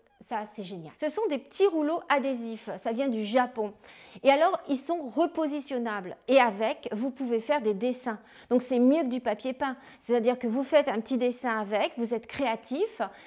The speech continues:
c'est de toutes les couleurs. Et puis, quand vous en avez marre, bah, pff, vous l'enlevez. Ça s'enlève très facilement, ça ne laisse pas de traces. Et le petit rouleau comme ça, je crois que c'est à moins de un euro. Vous en voulez encore, hein ? Bon, allez. Rien que pour vous,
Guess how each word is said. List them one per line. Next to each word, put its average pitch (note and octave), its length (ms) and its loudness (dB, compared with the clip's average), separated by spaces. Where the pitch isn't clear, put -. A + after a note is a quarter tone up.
c'est - 180 -2
de A#3 120 0
toutes F4 320 -2
les F4 140 -2
couleurs. C4+ 680 2
Et C4+ 60 0
puis, C4+ 160 -2
quand C#4 140 -2
vous C4 220 0
en B3+ 100 2
avez A3 260 2
marre, D#4 240 0
bah, F#3 120 -2
pff, - 340 -10
vous B3 160 0
l'enlevez. D4 440 0
Ça A#3 140 -4
s'enlève C4+ 400 2
très - 240 6
facilement, C4 540 -2
ça A3 160 -2
ne G3 140 -2
laisse C#4 280 2
pas B3 120 -4
de B3 100 -14
traces. A3+ 420 -6
Et A3 100 4
le C#4 140 4
petit - 280 2
rouleau D4+ 360 4
comme C4 200 2
ça, D4 280 2
je D#4+ 80 -8
crois C#4 160 -6
que C4+ 100 -16
c'est A#3 100 -4
à G#3+ 120 0
moins B3 240 0
de B3 240 -2
un A#3+ 140 -2
euro. G3+ 380 -2
Vous A3+ 100 -6
en A#3 80 -2
voulez G#3 200 -4
encore, G3+ 400 -8
hein ? F#3 120 -16
Bon, F#3+ 100 -6
allez. F3+ 180 -6
Rien G#3 140 -10
que A3 80 -8
pour A#3 100 -8
vous, A3+ 320 -10